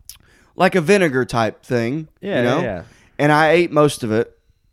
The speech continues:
Speaker 2: You like it?
Speaker 1: Hadn't had one since.
Speaker 2: Jesus.
Speaker 1: <laughs>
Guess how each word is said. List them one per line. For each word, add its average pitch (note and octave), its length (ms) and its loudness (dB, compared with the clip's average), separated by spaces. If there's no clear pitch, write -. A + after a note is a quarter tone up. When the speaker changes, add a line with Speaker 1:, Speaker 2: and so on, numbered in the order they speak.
Speaker 2:
You C3 120 -4
like C#3 220 -2
it? G#3+ 260 -8
Speaker 1:
Hadn't C3 280 0
had B2+ 180 0
one B2 220 -2
since. - 440 -8
Speaker 2:
Jesus. G#2 680 -8
Speaker 1:
<laughs> - 40 -20